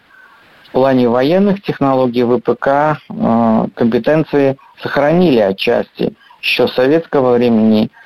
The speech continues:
В теперешних конфликтах, как мы видим, эти технологии оказываются востребованными. Ну и в принципе расширение торгово-экономического сотрудничества, даже не говоря про военное,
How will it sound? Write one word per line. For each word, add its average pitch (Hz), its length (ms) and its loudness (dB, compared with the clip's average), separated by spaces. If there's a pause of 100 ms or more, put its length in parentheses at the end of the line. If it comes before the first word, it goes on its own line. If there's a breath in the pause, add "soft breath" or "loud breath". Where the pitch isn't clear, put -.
(300 loud breath)
В - 40 -14
теперешних 135 500 0
конфликтах, - 800 -2
как 123 180 -4
мы 127 160 2
видим, 131 320 2
эти 123 160 -2
технологии 127 540 -2
оказываются 123 560 -2
востребованными. 120 800 -2 (580 loud breath)
Ну 156 140 4
и 175 80 2
в - 100 -6
принципе 220 720 0
расширение 139 1080 0 (1000 loud breath)
торгово-экономического 147 1300 0
сотрудничества, 117 680 0
даже 110 240 0
не 107 120 2
говоря 113 320 2
про 113 220 -2
военное, 123 680 0